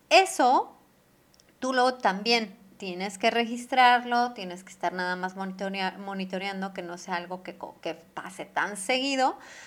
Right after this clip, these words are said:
pero si de vez en cuando lo presentas, es simple y sencillamente otro evento normal que, eh, acompaña a tu ciclo en un even-, en un, en este caso acompañando la ovulación.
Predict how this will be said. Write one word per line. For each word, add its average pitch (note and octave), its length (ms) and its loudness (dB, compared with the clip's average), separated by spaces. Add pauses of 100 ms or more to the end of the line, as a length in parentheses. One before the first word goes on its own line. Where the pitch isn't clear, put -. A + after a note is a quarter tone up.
(140)
pero F#3 240 -4
si F#3 160 -8
de F#3 80 -2
vez F#3 200 -6
en F#3 120 -8
cuando F3+ 260 -6
lo F3 140 -8
presentas, G#3 600 -6 (200)
es E4 180 0
simple F#3+ 520 -8
y F#3+ 60 -8
sencillamente C#4 1000 -8
otro G3 460 -2
evento G#3+ 720 -6 (440)
normal G#3 920 -2 (340)
que, G#3+ 560 0
eh, F3 360 -8
acompaña F#3 680 -6 (120)
a G#3+ 140 -8
tu C4 100 -10
ciclo G3+ 600 -12
en F#3+ 180 -4
un F#3 160 -6
even-, F#3+ 380 -8
en F#3+ 200 -4
un, G3+ 280 -8
en F#3+ 100 -6
este F#3+ 220 -8
caso G3 220 -4
acompañando E3 560 -6
la D#3 140 -6
ovulación. - 500 -12